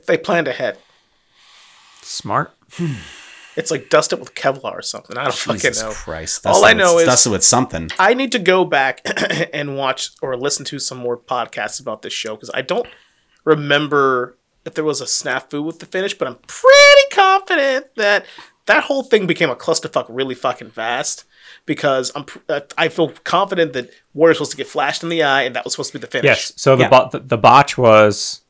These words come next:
Speaker 2: he was supposed to get flashed in the eye, and he didn't. And then in the back, they called an audible
Speaker 1: That's where Horace
Speaker 2: and
Speaker 1: comes
Speaker 2: sent
Speaker 1: out.
Speaker 2: Horace out with the weakest fucking chair shot
Speaker 1: Oh, it was weak sauce.
Speaker 2: <laughs> ever.
Speaker 3: Yeah.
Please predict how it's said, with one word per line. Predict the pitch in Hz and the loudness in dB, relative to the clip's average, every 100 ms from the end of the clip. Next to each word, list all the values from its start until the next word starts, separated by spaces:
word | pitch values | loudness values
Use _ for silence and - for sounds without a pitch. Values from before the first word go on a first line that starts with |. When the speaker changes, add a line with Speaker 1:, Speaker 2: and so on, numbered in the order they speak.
| _ _ _ _ _ | _ _ _ _ _
Speaker 2:
he | - 120 | -4 0
was | 110 127 - | 4 2 2
supposed | 113 107 | -4 -4
to | 110 | -6
get | - | -4
flashed | 98 92 - | -2 -2 -4
in | 95 | -10
the | 90 | -8
eye, | 90 95 101 _ _ | -6 -8 -10 _ _
and | 110 | -6
he | 104 | -4
didn't. | 95 110 95 - _ _ _ _ _ _ | -4 -6 -6 -12 _ _ _ _ _ _
And | 110 107 | -2 2
then | 107 107 104 101 _ _ _ _ | 2 2 0 -4 _ _ _ _
in | 120 | -4
the | 107 | -4
back, | 90 123 120 120 | 0 4 4 2
they | 113 | -2
called | - 107 101 | -2 0 0
an | 101 - | -4 -4
audible | 104 107 104 95 | 2 2 2 0
Speaker 1:
That's | 95 | -2
where | 139 | 0
Horace | 151 151 - | 2 2 2
Speaker 2:
and | 110 | 0
Speaker 1:
comes | 131 | 0
Speaker 2:
sent | 113 | 0
Speaker 1:
out. | 120 | 0
Speaker 2:
Horace | 120 117 101 - | 2 4 4 2
out | 95 95 - _ _ _ - | 0 0 -4 _ _ _ -10
with | 131 | -4
the | 131 | -4
weakest | 107 208 214 196 143 - | -4 -8 -6 -2 -2 -2
fucking | 165 151 135 110 | -4 -4 -4 -4
chair | - 131 | 0 0
shot | 131 - - - - | 0 -2 -4 -2 2
Speaker 1:
Oh, | 156 | 4
it | 180 | 4
was | 139 | 2
weak | 143 151 | 0 -4
sauce. | - - - - - | -2 -4 -4 -6 -6
Speaker 2:
<laughs> | - - | -4 2
ever. | 160 143 | 4 6
Speaker 3:
Yeah. | 110 | 4